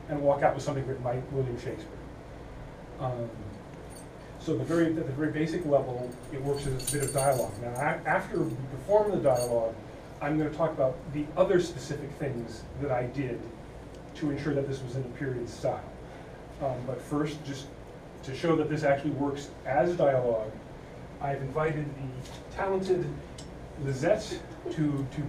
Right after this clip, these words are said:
join me, and we will read to you the script. Actually, let me set this up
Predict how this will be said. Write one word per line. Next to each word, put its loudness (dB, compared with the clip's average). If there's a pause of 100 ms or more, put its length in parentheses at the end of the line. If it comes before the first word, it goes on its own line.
join 8
me, 4 (800)
and 2
we 6
will 4
read -2
to -6
you 4 (300)
the -2
script. -6 (1900)
Actually, 2
let 6
me 4
set 6
this 0
up 4